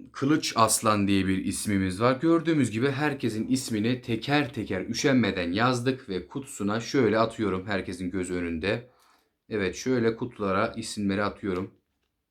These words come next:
Yani böyle binlerce isim var. Elimizden geldiğince, e, isimleri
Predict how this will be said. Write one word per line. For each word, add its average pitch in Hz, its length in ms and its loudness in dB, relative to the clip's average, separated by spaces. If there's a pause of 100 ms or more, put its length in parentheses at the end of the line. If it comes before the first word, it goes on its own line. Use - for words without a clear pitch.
(880)
Yani 113 320 0
böyle 156 480 6 (240)
binlerce 135 640 0
isim 123 380 2
var. 117 220 2
Elimizden 127 520 2
geldiğince, 123 760 2 (560)
e, 104 340 2
isimleri 127 760 2